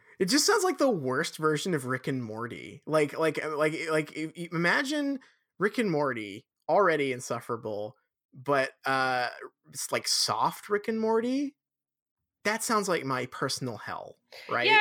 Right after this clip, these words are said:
Speaker 2: it's like, it's like twee Rick and Morty.
Speaker 1: Yeah, like, like, soft ooh woo, ooh woo Rick and Morty. That's a dark, dark path. I do not like that idea one bit. Um, okay, I've got another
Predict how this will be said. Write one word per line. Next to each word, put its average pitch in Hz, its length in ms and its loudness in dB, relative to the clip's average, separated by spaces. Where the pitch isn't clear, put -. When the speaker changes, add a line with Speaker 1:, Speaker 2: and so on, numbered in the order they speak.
Speaker 2:
it's 415 120 -4
like, 339 240 -2
it's - 160 -4
like - 200 -2
twee 285 440 -4
Rick 202 260 -6
and 185 160 -10
Morty. 175 720 -10
Speaker 1:
Yeah, 202 640 0
like, - 180 -8
like, 151 220 -6
soft 160 440 0
ooh 165 140 -2
woo, 156 380 2
ooh 160 180 0
woo 143 300 0
Rick 147 220 -2
and 160 140 -4
Morty. 151 320 0
That's 165 220 -2
a 147 80 -4
dark, 117 500 -4
dark 110 420 -6
path. 98 340 -6
I 131 120 0
do 135 60 -2
not 117 320 -4
like 104 260 -8
that - 280 -6
idea 104 320 -8
one 90 320 -12
bit. 80 280 -8
Um, 143 600 0
okay, 240 300 0
I've 135 120 0
got 370 180 0
another 240 420 0